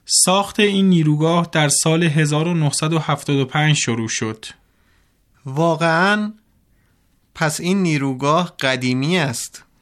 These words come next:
Speaker 1: بله، البته در زمان جنگ صدام علیه ایران چند سال ساخت آن متوقف شد.
Speaker 2: الان در این نیروگاه چه کسانی فعالیت می‌کنند؟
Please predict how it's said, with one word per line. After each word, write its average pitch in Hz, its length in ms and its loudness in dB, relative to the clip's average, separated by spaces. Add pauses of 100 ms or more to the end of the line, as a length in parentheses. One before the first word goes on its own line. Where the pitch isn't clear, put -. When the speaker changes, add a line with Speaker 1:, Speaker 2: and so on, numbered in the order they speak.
(560)
Speaker 1:
بله، 165 460 0 (300)
البته 185 520 0
در 190 220 0
زمان 180 480 0
جنگ 190 340 0
صدام 175 680 0
علیه 165 380 0
ایران 147 640 0 (480)
چند 190 360 2 (100)
سال 185 200 4
ساخت 165 440 0
آن 165 240 2
متوقف 165 720 0
شد. - 300 -6 (920)
Speaker 2:
الان 196 460 2
در 190 180 2
این 170 300 -2
نیروگاه 165 680 0
چه - 220 -2
کسانی 147 480 -2
فعالیت 123 720 -2
می‌کنند؟ 120 560 -2